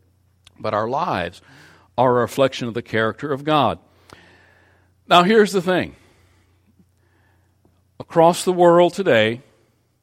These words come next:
if you want to gather people, what do you do?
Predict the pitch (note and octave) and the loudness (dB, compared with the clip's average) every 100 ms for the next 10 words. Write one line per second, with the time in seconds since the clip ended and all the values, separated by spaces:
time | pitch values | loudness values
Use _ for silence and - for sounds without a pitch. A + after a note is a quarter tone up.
0 | _ _ _ _ _ _ _ _ _ D3 | _ _ _ _ _ _ _ _ _ 0
1 | F#3 - - E3+ F#3+ E3 D#3 D3+ - - | 0 0 -8 -8 -6 -2 0 -2 -4 -6
2 | D3 C3 A#2 _ _ _ _ _ _ A2 | -4 -4 -6 _ _ _ _ _ _ -8
3 | C#3 C3+ D#3+ E3 D#3+ F#3+ F#3 - A2 G#2+ | 2 4 4 2 -4 -6 -8 -6 -6 -6
4 | - _ A#2 B2+ C#3 C3 B2+ A#2+ F2 | -10 _ -10 -4 -2 -2 -4 -6 -10